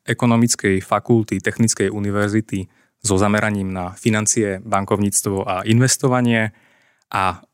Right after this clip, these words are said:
tento človek vedie tým viac ako päťsto licencovaných sprostredkovateľov v tridsiatich pobočkách po celom Slovensku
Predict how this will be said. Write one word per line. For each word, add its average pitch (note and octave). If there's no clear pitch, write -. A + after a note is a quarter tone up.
tento A#2
človek G#2+
vedie G2+
tým G#2+
viac A#2+
ako G2
päťsto B2
licencovaných G2+
sprostredkovateľov C3+
v -
tridsiatich B2
pobočkách G2+
po G2
celom G2
Slovensku B2+